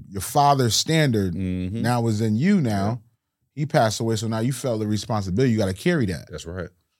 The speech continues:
Speaker 2: That's right.
Speaker 1: Now it gets into you wanna do something different for your daughter. And what was that process of starting it? Like, what was even
Speaker 2: Yeah. So I,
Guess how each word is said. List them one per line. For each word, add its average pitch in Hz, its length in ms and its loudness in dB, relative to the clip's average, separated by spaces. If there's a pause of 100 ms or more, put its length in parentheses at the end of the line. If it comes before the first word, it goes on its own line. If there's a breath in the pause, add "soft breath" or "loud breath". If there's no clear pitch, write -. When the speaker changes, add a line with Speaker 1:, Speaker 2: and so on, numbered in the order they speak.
(420)
Speaker 2:
That's 78 160 -16
right. 95 80 -4
Speaker 1:
Now 147 260 4
it 131 80 4
gets 131 240 2
into 127 300 0
you 120 140 0
wanna 120 220 0
do 120 140 0
something 110 300 0
different 110 260 0
for 104 80 -2
your 95 140 0
daughter. 123 280 2
And 101 100 0
what 143 120 2
was 139 140 2
that 143 180 4
process 120 320 2
of 101 140 0
starting 120 420 0
it? - 100 -14 (140)
Like, 87 160 -20
what 95 160 -6
was 113 220 0
even 104 240 0
Speaker 2:
Yeah. 98 60 -2 (840 soft breath)
So 107 300 2
I, 101 200 -2